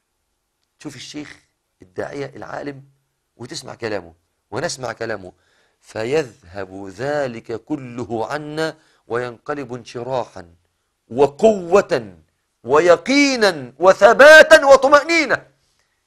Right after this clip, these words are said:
اللي عاوز يثبت يروح للشيخ. أنا بقول لك مع نفسي، أنا كاتب مع نفسي كده، في دعاة معينين. والله يا إخوانا أقول لك إيه بس، كل واحد له كده. أنا، أنا شخصيًا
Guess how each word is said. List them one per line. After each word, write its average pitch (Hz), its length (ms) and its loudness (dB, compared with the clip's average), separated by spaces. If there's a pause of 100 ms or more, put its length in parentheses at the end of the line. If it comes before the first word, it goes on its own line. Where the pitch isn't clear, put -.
اللي 143 100 -4
عاوز 180 240 -6
يثبت 139 300 -18
يروح 147 180 -16
للشيخ. 135 380 -20 (360)
أنا 135 100 -14
بقول 156 180 -12
لك 135 100 -16
مع 123 100 -18
نفسي، - 380 -20
أنا 127 100 -16
كاتب 117 260 -16
مع 113 120 -14
نفسي - 260 -20
كده، 92 220 -20 (1080)
في 180 180 -18
دعاة 143 300 -12
معينين. 117 640 -20 (2750)
والله 104 140 -18
يا 85 60 -20
إخوانا 90 240 -20
أقول - 180 -20
لك 104 140 -20
إيه 90 60 -20
بس، - 340 -20 (1900)
كل 160 120 -12
واحد 143 220 -12
له 139 60 -14
كده. 120 300 -16
أنا، 123 200 -16
أنا 127 100 -14
شخصيًا 110 600 -20